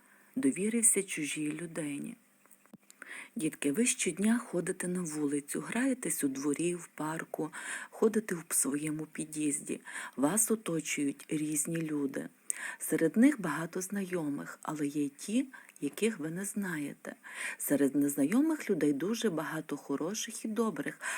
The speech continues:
але трапляються і недобрі, і злі.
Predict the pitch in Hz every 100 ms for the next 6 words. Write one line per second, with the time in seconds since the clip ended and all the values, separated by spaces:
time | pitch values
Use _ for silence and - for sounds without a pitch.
0 | - 143 156 139 147 135 147 160 226 220
1 | - 151 - 156 151 143 147 185 185 220
2 | - 190 - 190 170